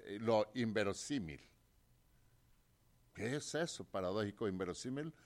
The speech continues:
Eso es lo más ingrato que puede pasar en la vida de uno. Decir que se ama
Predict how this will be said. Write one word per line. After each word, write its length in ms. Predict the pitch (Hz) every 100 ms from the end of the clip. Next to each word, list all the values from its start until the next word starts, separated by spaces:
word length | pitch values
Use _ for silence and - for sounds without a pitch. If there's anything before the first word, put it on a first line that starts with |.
| - - -
Eso 480 | - 147 - 156 143
es 340 | 139 143 - 120
lo 460 | 123 120 117 113 120
más 580 | 123 117 151 151 -
ingrato 880 | 143 123 107 113 120 151 - 190 190
que 140 | - 120
puede 440 | - 120 120 120
pasar 600 | - 117 - 127 123 123 -
en 200 | 117 104
la 120 | 101
vida 340 | 98 110 110
de 140 | 90 92
uno. 420 | 87 87 78 76 - - -
Decir 520 | 113 135 - 180 175
que 140 | - 139
se 300 | - 131 135
ama 400 | 175 196 233